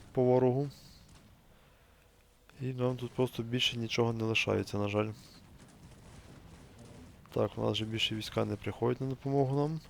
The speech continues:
Бо нашу базу просто вибили. Ну, ми ще поки постріляємо, що можемо. Бачимо, вже іспанська основна армія піхоти вже пішла на нашу союзникову на базу.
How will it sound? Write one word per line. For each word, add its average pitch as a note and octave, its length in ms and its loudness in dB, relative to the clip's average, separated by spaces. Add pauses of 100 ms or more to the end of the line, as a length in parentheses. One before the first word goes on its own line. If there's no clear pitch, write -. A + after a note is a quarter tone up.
(1080)
Бо A2+ 60 -2
нашу B2+ 320 0
базу C3 380 6
просто B2 460 -2
вибили. G#2+ 480 4 (100)
Ну, D3+ 140 -2
ми B2+ 180 0
ще - 140 -2
поки A#2+ 300 -4 (200)
постріляємо, A#2 640 4
що - 180 -4
можемо. A2+ 440 0 (1200)
Бачимо, A#2 280 2
вже A#2+ 240 0
іспанська B2 560 0
основна A#2 480 2
армія A#2 420 4
піхоти A#2 460 0
вже A#2 140 2
пішла B2 300 -2
на B2 60 -2
нашу B2+ 200 0
союзникову C3+ 400 0
на C3+ 60 2
базу. C#3 460 4